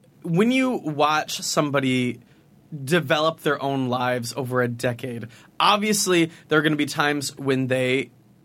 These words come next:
have different haircuts, have different looks, live in different places, do different things, your weight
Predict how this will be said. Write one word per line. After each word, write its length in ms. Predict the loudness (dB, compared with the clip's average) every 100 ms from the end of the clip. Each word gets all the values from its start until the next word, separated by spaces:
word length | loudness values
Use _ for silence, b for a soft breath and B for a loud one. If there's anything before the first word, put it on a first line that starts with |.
| _ _ _ _ -6
have 240 | -2 -2
different 300 | -4 -6 -6
haircuts, 600 | 0 0 0 -6 -8 -16 B -4
have 160 | -4
different 320 | -2 -4 -4
looks, 560 | 0 0 0 -2 -10 -10 B -2
live 160 | 2 2
in 80 | 0
different 320 | 0 -2 -2
places, 540 | 0 0 -4 -12 -16 B -4
do 140 | 0 2
different 420 | 2 0 -2 0
things, 480 | 2 2 0 -4 B B B _ _ _ -20 -20
your 320 | -6 2 4 4
weight 500 | 2 0 -2 -10